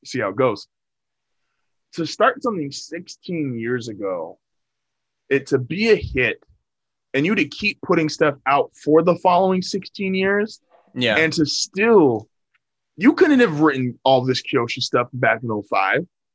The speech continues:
Speaker 1: or back in oh four and oh three. Like, so for that to still set up Kyoshi's life and then into Roku's life and then into Aang's life, for it to still make so much sense, and you haven't compromised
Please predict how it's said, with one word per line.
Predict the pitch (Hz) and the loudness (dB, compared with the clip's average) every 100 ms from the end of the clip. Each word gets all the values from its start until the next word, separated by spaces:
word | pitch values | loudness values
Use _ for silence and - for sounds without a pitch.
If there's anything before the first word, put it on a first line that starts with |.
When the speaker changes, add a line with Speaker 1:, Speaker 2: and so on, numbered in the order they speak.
| _ _ | _ _
Speaker 1:
or | 131 | -2
back | 139 127 - | 0 0 -2
in | 127 | -6
oh | 107 | -6
four | - 107 | -4 -4
and | 104 | -2
oh | 98 | -6
three. | - 98 101 185 - _ _ _ _ _ _ _ _ _ _ - | -6 -6 -4 -8 -12 _ _ _ _ _ _ _ _ _ _ -2
Like, | 160 143 - _ _ _ _ _ _ - | 0 0 -8 _ _ _ _ _ _ -4
so | - 196 | 0 4
for | 185 156 | 4 4
that | 165 269 - _ _ _ _ _ _ _ _ - | 4 2 0 _ _ _ _ _ _ _ _ -12
to | 190 | -8
still | 165 - - 196 214 190 185 - - | -6 -8 -6 2 6 6 4 -2 -8
set | - - 185 190 | -10 2 4 4
up | 160 156 - _ - | 4 2 0 _ -10
Kyoshi's | - 185 196 208 180 | 2 4 4 0 0
life | 175 170 156 - 117 | 2 2 0 -2 -4
and | 123 | -2
then | 117 | -2
into | 110 104 | -2 0
Roku's | 135 196 196 196 180 | 4 4 2 -2 2
life | 180 175 165 _ _ 127 | 4 4 0 _ _ -2
and | 135 | 0
then | 127 | 0
into | 123 117 - | -2 -4 -2
Aang's | 165 208 175 | 0 0 2
life, | 175 160 | 2 2
for | - | 0
it | 170 | -4
to | 170 | -4
still | - 196 | 0 2
make | 180 151 | 0 -4
so | - 196 220 | 0 4 4
much | 202 196 - - | 4 -2 -2 -4
sense, | 160 151 135 | -2 -2 -2
and | 143 | 0
you | 196 | 2
haven't | 185 147 | 2 0
compromised | 190 180 156 131 | 0 0 0 -2